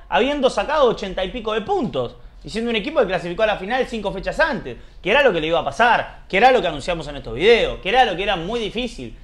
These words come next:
que, que San Martín siquiera llegue a la semifinal. Pero volvamos al punto. Segundo tiempo, Chicago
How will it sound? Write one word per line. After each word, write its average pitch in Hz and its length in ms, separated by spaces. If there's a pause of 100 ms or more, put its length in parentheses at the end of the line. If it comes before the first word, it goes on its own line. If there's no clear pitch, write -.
(160)
que, 139 180 (160)
que 151 120
San 165 140
Martín 196 280
siquiera 220 440
llegue 226 220
a 202 40
la 170 80
semifinal. 139 600 (880)
Pero 151 180
volvamos 262 600
al 180 160
punto. 131 460
Segundo 254 440
tiempo, 285 640 (240)
Chicago 240 800